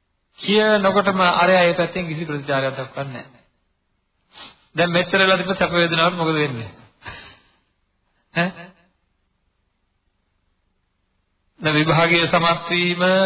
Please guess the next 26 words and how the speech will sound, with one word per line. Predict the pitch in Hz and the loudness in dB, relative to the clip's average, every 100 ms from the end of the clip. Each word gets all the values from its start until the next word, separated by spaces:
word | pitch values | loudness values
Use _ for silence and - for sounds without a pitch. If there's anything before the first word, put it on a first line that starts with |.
| 180 | 2
සැප | 151 147 | 0 0
වේදනාවක් | 160 170 190 226 233 | 2 2 2 2 0
වුණා. | 160 120 | -4 -4
දැන් | 131 180 | 0 2
එකපාරටම | 180 190 196 240 320 247 - - _ _ _ _ _ _ _ _ _ _ _ _ _ _ _ _ 196 | 2 2 2 2 -2 -6 -18 -20 _ _ _ _ _ _ _ _ _ _ _ _ _ _ _ _ -8
දැන් | 190 | -4
විභාගයේ | 185 196 214 | 0 0 0
සමත් | 170 175 180 | -2 -2 -4
වුනේ | 220 196 | -6 -4
නැත්නම් | 190 - 220 | -4 -4 -4
ඔය | 220 | -4
පස්සේ | 214 175 - | -2 -4 0
හැදිච්ච | 208 220 208 | 0 0 -4
දුක් | 214 214 | -4 -2
වේදනාව | 226 226 233 208 | 0 0 2 2
හැදෙන්නේ | 214 220 208 269 | 2 2 0 -2
නැහැ | - - - - _ _ _ _ _ _ _ - 240 | -4 -12 -20 -20 _ _ _ _ _ _ _ -2 0
නේද? | 202 247 240 _ _ _ _ _ _ _ _ _ | 0 -8 -20 _ _ _ _ _ _ _ _ _
එහෙනම් | 147 190 | -4 -2
දුක් | 208 196 | 0 0
වේදනාවක් | 180 143 123 120 - | -2 -2 -4 -6 -8
වුණා. | 123 123 _ _ _ _ _ _ _ _ _ _ _ _ _ _ _ _ _ | -16 -16 _ _ _ _ _ _ _ _ _ _ _ _ _ _ _ _ _
මං | 143 139 | -8 -6
අහන | 135 156 | -6 -6
මේ | 143 | -6
අතංගේ | 131 - 117 120 | -6 -8 -10 -12